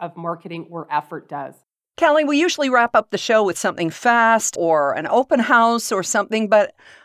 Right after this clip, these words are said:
Speaker 2: I'm going to slow it down based on something you told me surprised you most about twenty twenty.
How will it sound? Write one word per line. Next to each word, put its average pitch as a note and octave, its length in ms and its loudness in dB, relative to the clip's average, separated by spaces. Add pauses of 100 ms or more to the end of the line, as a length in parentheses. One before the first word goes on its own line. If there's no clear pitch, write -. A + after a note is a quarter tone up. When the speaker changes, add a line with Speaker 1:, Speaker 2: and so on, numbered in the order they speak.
Speaker 2:
I'm A4 260 0
going E4+ 220 2
to B3 100 2
slow C4 600 0
it - 220 -4
down F3+ 500 2
based A3 460 -2
on G3+ 160 2
something G#3+ 500 -2
you A3 240 -2
told F#3+ 400 -4
me E3 240 0
surprised C#4+ 960 -2
you D4 160 0
most D#4 760 0 (480)
about G#3 440 2
twenty G3+ 480 -4
twenty. D3+ 580 -6